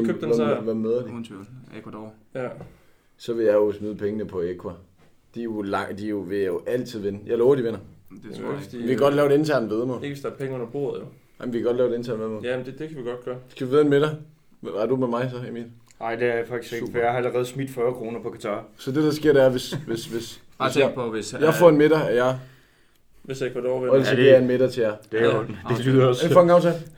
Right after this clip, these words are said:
Speaker 2: er en
Speaker 3: Aftale.
Speaker 2: aftale.
Speaker 3: Aftale.
Speaker 2: Der bliver lige givet nok
Speaker 1: Det,
Speaker 2: over
Speaker 1: det,
Speaker 2: bordet.
Speaker 1: det,
Speaker 2: Det glæder
Speaker 1: det,
Speaker 2: vi os
Speaker 1: det
Speaker 2: til.
Speaker 1: er godt.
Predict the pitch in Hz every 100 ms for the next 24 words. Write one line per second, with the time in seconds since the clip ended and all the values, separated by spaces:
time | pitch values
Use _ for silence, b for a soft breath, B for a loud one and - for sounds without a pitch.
0 | - 151 131 131 120 120 127 - - 107
1 | 139 139 135 139 135 123 123 - 135 123
2 | 160 120 147 135 143 139 139 139 156 -
3 | 123 170